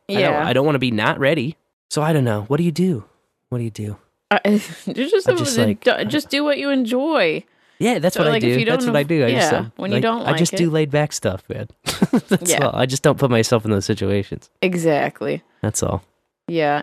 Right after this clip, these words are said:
Speaker 1: But I
Speaker 2: it's
Speaker 1: don't, like, I don't pe-, think they're d-, like, dumb or people shouldn't do 'em or you're stupid if you do 'em. Like, I don't think that either. Like, I can, I can objectively stand back and see, like, the entertainment value that's there.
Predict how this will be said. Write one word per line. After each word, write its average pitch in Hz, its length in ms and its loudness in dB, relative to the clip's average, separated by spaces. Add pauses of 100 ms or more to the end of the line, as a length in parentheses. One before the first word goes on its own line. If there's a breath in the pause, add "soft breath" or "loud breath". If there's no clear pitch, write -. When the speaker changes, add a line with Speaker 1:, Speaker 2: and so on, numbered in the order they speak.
Speaker 1:
But 190 140 2
I 190 40 4
Speaker 2:
it's 185 80 0
Speaker 1:
don't, 226 240 0
like, 165 340 0
I 160 60 2
don't 185 220 2
pe-, 165 140 0
think 160 320 -2
they're 131 160 4
d-, 113 240 -2
like, 107 220 0
dumb 131 340 2
or 120 80 2
people 123 180 0
shouldn't 127 280 -2
do 127 180 4
'em 127 140 2
or 120 40 2
you're 117 140 0
stupid 123 300 -2
if 117 80 -4
you 120 60 -4
do 117 240 2
'em. 101 80 0
Like, 104 120 -4
I 117 80 2
don't 131 160 0
think 127 180 -6
that 113 180 0
either. 110 200 -2
Like, 117 240 -2
I 160 100 2
can, 165 260 0 (440 soft breath)
I 160 120 2
can 170 200 2
objectively 131 760 0
stand 123 500 0
back 117 280 2
and 107 140 -2
see, 135 560 2
like, 113 240 0
the 123 100 2
entertainment 117 480 0
value 113 380 2
that's 98 240 -6
there. 117 640 -2